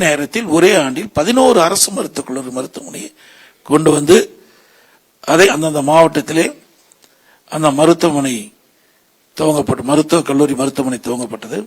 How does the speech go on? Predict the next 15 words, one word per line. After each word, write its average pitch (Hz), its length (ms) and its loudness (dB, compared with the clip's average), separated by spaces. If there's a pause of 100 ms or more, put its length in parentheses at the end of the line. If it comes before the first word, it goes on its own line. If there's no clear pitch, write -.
(1040)
இன்றைக்கு 180 340 4 (640)
ஒரு 147 100 2 (140)
தனியார் 220 480 6 (340)
அப்போலோ, 139 360 4 (240)
சென்னை 156 300 -4
அப்போலோவில் 135 520 -2
என்ன 208 200 -2 (840)
மருத்துவ 170 360 2
சிகிச்சை 151 260 -2
அளிக்கிறது, 131 380 -6 (100)
என்ன - 100 -4 (100)
அறுவை 190 180 0
சிகிச்சை 156 380 -4
செய்ய 135 140 -12
முடியுமோ 120 260 -10